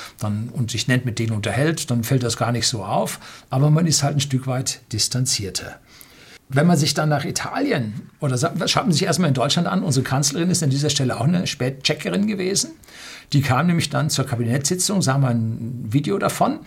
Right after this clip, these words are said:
und da wollte sie dem Herrn, äh, Seehofer die Hand geben und er, „Boah, hör auf, mir bloß nicht die Hand geben“, ne? Äh, und hat, „Ach ja“, so, also die hatte zu dem Zeitpunkt,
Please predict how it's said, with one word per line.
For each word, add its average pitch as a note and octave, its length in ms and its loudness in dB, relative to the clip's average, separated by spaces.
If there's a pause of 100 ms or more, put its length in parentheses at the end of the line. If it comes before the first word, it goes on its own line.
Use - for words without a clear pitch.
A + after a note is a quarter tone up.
(360)
und D3 100 6
da C3 80 6
wollte D#3 240 6
sie C#3+ 140 2
dem D3 180 4
Herrn, C3 420 2
äh, G#2+ 320 -6 (1300)
Seehofer D3+ 540 4
die B2 160 0
Hand D#3+ 240 0
geben G#3 640 2 (100)
und D#3 180 4 (120)
er, G3+ 120 2
„Boah, - 720 -2
hör - 200 2
auf, - 240 0
mir D3+ 220 -4
bloß F3 200 -6
nicht G3+ 120 -12
die C#3+ 100 -2
Hand D4 240 -2
geben“, B2+ 300 -4
ne? F3 140 -6 (760)
Äh, D#3+ 320 -2 (420)
und E3 220 4
hat, D3+ 160 -4
„Ach - 240 0
ja“, G3 340 2 (640)
so, A#2+ 260 -4 (160)
also B2 180 0
die C3 180 2
hatte F3+ 200 2
zu E3 160 -2
dem E3+ 180 0
Zeitpunkt, D#3 600 -2